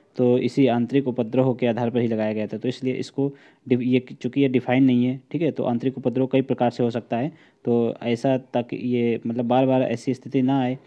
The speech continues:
कि राज-, मतलब डिफाइन ना हो, राजनीतिक पार्टियाँ उनका गलत यूज़ करें, तो इसलिए उस, इस शब्द को हटा करके सशस्त्र विद्रोह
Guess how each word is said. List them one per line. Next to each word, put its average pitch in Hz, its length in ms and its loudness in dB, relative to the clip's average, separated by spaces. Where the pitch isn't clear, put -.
कि 123 320 0
राज-, 117 300 -2
मतलब 120 260 0
डिफाइन 127 320 0
ना 127 100 2
हो, 127 100 0
राजनीतिक 117 420 -2
पार्टियाँ 123 380 -2
उनका 120 240 -2
गलत 120 260 -2
यूज़ 120 180 -2
करें, 151 220 -4
तो 147 100 -6
इसलिए 127 380 -2
उस, 113 160 -6
इस 117 220 -6
शब्द 120 180 -6
को 120 140 -4
हटा 113 200 -4
करके 120 240 -6
सशस्त्र 143 320 -6
विद्रोह 117 420 -2